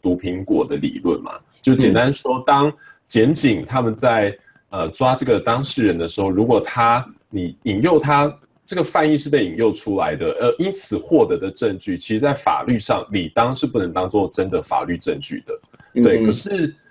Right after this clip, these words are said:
Speaker 1: 呃，我们其实遇到这些当事人，他们其实更麻烦或比较辛苦的地方是，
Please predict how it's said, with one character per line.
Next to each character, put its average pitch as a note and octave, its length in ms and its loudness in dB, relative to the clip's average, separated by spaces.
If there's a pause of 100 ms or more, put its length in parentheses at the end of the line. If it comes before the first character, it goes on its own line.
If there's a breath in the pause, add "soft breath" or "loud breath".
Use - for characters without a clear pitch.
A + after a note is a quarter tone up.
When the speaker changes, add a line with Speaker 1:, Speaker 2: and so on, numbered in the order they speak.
(240 soft breath)
Speaker 1:
呃， G2 340 0
我 G#2+ 160 4
们 A2+ 160 2
其 C#3+ 160 2
实 D#3+ 100 -2
遇 G3 80 0
到 F#3 160 4
这 D#3+ 100 -4
些 D#3 140 2
当 D3+ 240 0
事 C3+ 260 -4
人， F2+ 220 0
他 B2 160 -4
们 B2 100 0
其 G#2+ 160 -4
实 A2 100 0
更 C3+ 260 2
麻 A#2 200 0
烦 G#2+ 300 -2
或 B2 140 -4
比 - 100 -8
较 G#2 100 0
辛 B2 320 -6
苦 F2+ 200 -4
的 D#2+ 80 -8
地 G#2 120 -2
方 F#2+ 260 -4
是， G2+ 340 -2